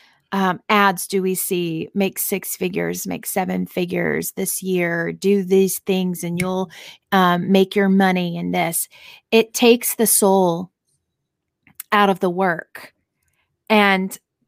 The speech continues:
taking the soul out of the work is taking your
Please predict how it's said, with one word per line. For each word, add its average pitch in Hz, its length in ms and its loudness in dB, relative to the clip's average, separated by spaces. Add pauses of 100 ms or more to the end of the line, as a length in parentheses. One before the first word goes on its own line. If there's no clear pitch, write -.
(260)
taking 247 340 -2
the 208 80 -4
soul 196 580 2
out 190 200 0
of 190 100 -2
the 180 120 -6
work 190 680 -2 (880)
is 202 440 2 (380)
taking 233 580 2
your 170 220 -4